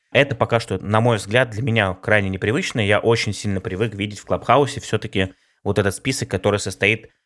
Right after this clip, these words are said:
а, из четырех человек в линию. Так кажется, что довольно просто ориентироваться, и ты видишь просто гораздо больше людей. Очень сильно сомневаюсь, что Telegram в итоге сделает то же самое. Скорее всего, этого не будет, потому что для них привычно все-таки вот такая вот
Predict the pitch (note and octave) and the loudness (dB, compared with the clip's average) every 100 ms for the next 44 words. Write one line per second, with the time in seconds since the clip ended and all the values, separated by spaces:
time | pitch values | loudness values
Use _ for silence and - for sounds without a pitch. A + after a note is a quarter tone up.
0 | _ F#2 F#2 F#2+ - - G#2 A2+ - G2+ | _ -2 0 0 -2 -2 2 2 2 0
1 | G2+ G#2+ F2+ G2 G#2 F#2 F2 F#2+ _ _ | 0 -2 -6 -4 -2 -4 -8 -14 _ _
2 | _ B2+ C3 B2 A#2+ A#2+ G#2 - G2+ F#2+ | _ 0 2 2 2 0 -4 -4 -2 0
3 | F#2 A2 G#2 G2 G2+ - F#2 F2+ F2+ G2 | 0 0 0 0 0 0 -4 -2 0 -2
4 | G2 - D#3+ D3 A2+ - F#2 - F#2+ G2 | -2 0 2 2 0 -2 -4 -4 -6 -4
5 | F#2+ - - G#2 A2+ G#2+ - G#2 - F#2+ | -6 -10 -6 -2 0 0 0 -4 -2 0
6 | G2 G2 F#2+ G2+ F#2 F#2+ F#2 F2+ - - | 2 0 0 -2 -2 -6 -6 -8 -12 2
7 | C#3+ C#3+ B2 - A2+ G2+ G#2+ G#2+ G#2+ G2 | 2 4 0 0 -2 -2 -2 0 2 2
8 | F#2 - F#2 F#2 F#2 F#2+ - G2+ A2 G2+ | 0 -6 -2 -2 -2 -6 -4 0 2 0
9 | F#2+ G2+ F#2 F2+ G#2 F#2 F2+ G2 F#2+ C#3+ | 0 -4 -4 -8 -2 -2 -2 -6 -2 2
10 | E3+ E3+ A#2 - G#2 G2 - F#2 F2+ F2+ | 2 2 -4 -2 0 0 -2 -8 -6 -4
11 | F#2+ C3+ E3 D3+ D3 B2+ - G#2 G2 G2+ | -2 0 0 -2 -2 -2 -4 -4 -2 -4
12 | F#2 G2 F#2+ B2 - G2 A2 G2 F#2 G2+ | -4 -2 0 -2 -2 -4 -4 -4 -2 -4
13 | - G2 F#2 G2 G2+ F2+ F2+ | -2 -6 -4 -2 0 -2 -6